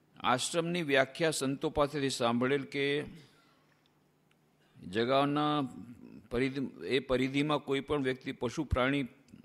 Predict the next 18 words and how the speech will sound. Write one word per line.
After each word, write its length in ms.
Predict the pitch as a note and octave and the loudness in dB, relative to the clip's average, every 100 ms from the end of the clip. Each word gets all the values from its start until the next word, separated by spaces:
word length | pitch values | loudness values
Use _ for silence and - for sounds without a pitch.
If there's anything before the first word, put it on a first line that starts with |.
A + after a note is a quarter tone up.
| - - F#2+ F#2+ G#2 - | -20 -20 -20 -18 -18 -10
પણ 200 | A2+ B2 | -4 -2
આવે 440 | F#2 A2 C#3+ G#2+ - - _ _ _ | 2 2 4 2 -2 -14 _ _ _
ત્યારે 220 | A2 A2+ B2 | 0 0 0
તેનો 240 | B2+ C3 | 0 0
સ્વભાવ 440 | - A2+ C3 C#3+ | 0 2 4 4
ભૂલી 220 | A#2 B2 A#2+ | 4 2 4
જાય 220 | A#2+ A2 | 4 4
છે. 240 | - A#2 - _ _ _ _ _ _ _ _ _ _ _ _ | -2 -8 -10 _ _ _ _ _ _ _ _ _ _ _ _
સ્વભાવના 560 | - A#2+ A#2 B2+ C3+ C3+ | -8 -4 0 2 2 0
કામ, 360 | - B2 C3 | 2 2 2
ક્રોધ, 320 | B2+ C3+ B2+ A2+ | 0 2 2 2
લોભ, 280 | A#2+ B2+ | 2 4
મોહ, 360 | A2+ A#2 B2 G#2 | 4 2 2 0
આસક્તિ 340 | G#2+ A#2+ - | -2 -6 -8
બધું 280 | A#2 A#2 B2 | -6 -4 -2
ભૂલી 220 | G#2+ A#2+ | -2 0
જાય 220 | A2 G2+ G2+ | 2 0 0
છે. 200 | G2 | -6